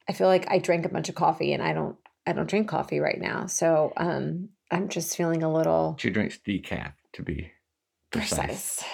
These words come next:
Speaker 1: I do. I, that's a whole nother conversation that I quit coffee.
Speaker 2: Is it? Is that what the next episode's gonna be about?
Speaker 1: Oh, I don't know. Maybe.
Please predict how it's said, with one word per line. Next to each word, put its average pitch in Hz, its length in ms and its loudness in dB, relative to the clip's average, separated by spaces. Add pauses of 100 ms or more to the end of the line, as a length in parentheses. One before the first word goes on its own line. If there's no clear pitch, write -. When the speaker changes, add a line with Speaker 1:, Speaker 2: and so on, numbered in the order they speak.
(120)
Speaker 1:
I 185 100 0
do. - 440 -2
I, 190 260 -2
that's 180 200 -2
a 180 60 0
whole 170 100 2
nother 156 240 0
conversation 156 760 -2
that 151 120 -4
I 147 80 -2
quit - 260 -4
coffee. 165 720 -2
Speaker 2:
Is 123 140 4
it? 170 180 2
Is 127 100 -2
that 113 160 2
what 120 120 0 (140)
the 113 100 2
next 120 260 4
episode's 139 400 0
gonna 147 160 2
be 151 100 0
about? 151 360 2
Speaker 1:
Oh, 302 60 8
I 523 260 6 (160)
don't 381 40 6
know. 202 280 4
Maybe. 202 560 2